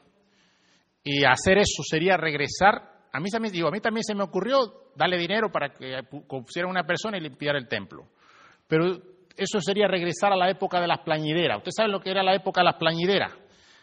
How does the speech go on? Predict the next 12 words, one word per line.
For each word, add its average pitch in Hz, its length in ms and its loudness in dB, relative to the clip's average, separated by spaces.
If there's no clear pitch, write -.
Habían 185 340 0
gobernadores, 160 760 2
habían 151 300 -2
políticos, 147 680 -4
habían 131 320 -6
reyes, 131 580 0
habían 139 380 -6
hombres 139 360 -6
de, 117 680 -6
de 123 320 -10
posiciones 143 580 -4
elevadas, 127 520 8